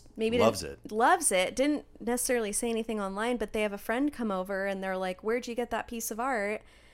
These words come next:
Speaker 1: And then that's one more person that's now found out about you
Speaker 2: Mm-hmm.
Speaker 1: and maybe will buy something off of the website. Like, you just never know who's gonna see it or who's watching or who knows who or who's talking to who. Like,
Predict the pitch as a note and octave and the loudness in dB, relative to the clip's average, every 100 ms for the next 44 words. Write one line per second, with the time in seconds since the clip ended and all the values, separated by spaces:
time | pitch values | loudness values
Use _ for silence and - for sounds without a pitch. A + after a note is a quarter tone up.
0 | - - G#3+ A3+ A3+ A3 - A3 A3 G#3+ | -10 0 2 2 2 0 0 0 0 0
1 | A#3 G#3+ G#3+ G3+ F#3 - F#3+ F3+ F3 E3+ | 0 0 -2 -4 -4 -4 -4 -2 0 -2
2 | F3+ - - - - - - G#3 B3 E4+ | -4 -8 -18 -20 -20 -20 -4 2 6 6
3 | C#4 B3+ A#3+ B3 B3 B3 - G#3+ G#3 G3+ | 6 4 4 4 4 4 2 0 2 0
4 | G3 G3 F#3+ G#3 G3+ F#3 G3 G3 F#3 F3+ | -2 -6 -6 -4 -4 -4 -4 -4 -2 -2
5 | F3+ F#3 F#3 F3+ F3 - - F3 F3 - | -2 -4 -6 -6 -8 -8 -8 -6 -4 -2
6 | C3+ - F#3+ G#3+ G#3+ B3+ A#3 A3 B3+ D#4+ | -2 -2 -2 -2 -2 0 0 0 0 2
7 | F4 A3+ A3 A3 A3 A3+ F3+ - - A#3+ | 2 4 4 2 -2 -2 2 2 4 4
8 | A#3+ G3 F3+ F3+ E3 - F#3 A#3+ - A#3 | 2 2 -2 -4 -8 -2 -2 0 -2 -2
9 | A3+ A3 - F#3 F3+ E3+ - - - - | -2 -4 -2 0 0 -2 -8 -20 -20 -18
10 | - D4+ D#4+ D4 G#3 - C4+ C4+ G3+ C#4 | -4 2 4 6 4 4 2 2 2 0
11 | C#4+ A#3+ A#3+ C#4 B3+ - F#3+ A#3 B3 B3 | 0 0 0 0 0 0 -4 0 2 2
12 | B3 G3 F3 - | 2 0 -2 -8